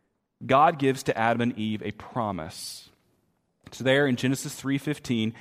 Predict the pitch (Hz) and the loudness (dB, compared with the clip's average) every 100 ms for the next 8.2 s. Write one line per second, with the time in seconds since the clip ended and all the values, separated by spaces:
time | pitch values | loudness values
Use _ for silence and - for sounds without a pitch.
0 | - - 104 101 - 135 143 170 - - | -16 -6 -6 -6 2 4 4 2 -6 -2
1 | 180 175 - - - - - 170 160 135 | 0 -2 -6 -20 -14 -12 0 6 6 6
2 | 87 98 - - 113 120 110 143 120 101 | 2 -6 -10 -8 -6 -6 0 2 4 0
3 | 98 - - - - - 170 139 107 110 | -4 -8 -8 -6 -4 0 6 6 6 2
4 | - 110 - - 185 214 233 208 202 175 | -4 -4 -2 0 2 6 4 6 4 6
5 | 214 202 180 147 120 117 113 120 - - | 6 6 6 6 6 2 2 -2 -8 -20
6 | _ _ _ _ 123 120 - - 175 143 | _ _ _ _ -4 -4 -4 0 6 8
7 | 104 - - 113 110 110 101 98 98 95 | 6 2 -6 -4 -2 0 0 0 0 -2
8 | 92 - | -2 -10